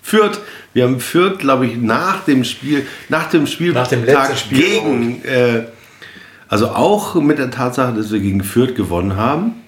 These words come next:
Speaker 1: und dann das letzte Spiel gewonnen haben und Fürth eben nicht, glaub ich, haben wir
Speaker 2: Das war so eine
Speaker 1: die
Speaker 2: Punktlandung mit dem
Speaker 1: ewige,
Speaker 2: Fürther.
Speaker 1: die ewige Tabelle der zweiten Liga führt der F C Sankt Pauli an.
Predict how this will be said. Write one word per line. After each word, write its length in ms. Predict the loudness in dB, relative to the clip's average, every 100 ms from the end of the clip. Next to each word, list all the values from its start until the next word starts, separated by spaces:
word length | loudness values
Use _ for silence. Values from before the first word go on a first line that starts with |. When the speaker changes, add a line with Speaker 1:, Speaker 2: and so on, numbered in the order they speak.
| -20 -20 _ _
Speaker 1:
und 260 | 0 0 0
dann 200 | 0 0
das 180 | -2 -2
letzte 240 | -2 -4
Spiel 400 | -8 -4 -4 -2
gewonnen 420 | -4 -2 0 0 0
haben 320 | 0 -2 -2
und 140 | -4
Fürth 320 | -2 -2 -2 -2
eben 180 | -2
nicht, 300 | -2 -2 -6
glaub 240 | -8 -4 -4
ich, 160 | -6 -14 -20 -20 -20 -20 -20 -14
haben 300 | -8 -4 -2
wir 220 | 0 2 2 0
Speaker 2:
Das 140 | 0 0
war 80 | 0
so 80 |
eine 100 | 2
Speaker 1:
die 80 | 0
Speaker 2:
Punktlandung 640 | -2 -4 -2 -2 -2 -6
mit 140 | -4 2
dem 60 |
Speaker 1:
ewige, 460 | 4 4 4 2 2 0
Speaker 2:
Fürther. 120 | -2
Speaker 1:
die 200 | -8 -8
ewige 680 | -6 -4 -2 -4 -6 -6 -8
Tabelle 500 | -10 -10 -10 -8 -10
der 180 | -10 -14
zweiten 440 | -10 -10 -8 -10
Liga 240 | -12 -10 -10
führt 380 | -10 -6 -4 -4
der 180 | -6
F 100 | -6
C 120 | -8 -6
Sankt 260 | -6 -6
Pauli 340 | -8 -8 -8 -10
an. 240 | -12 -14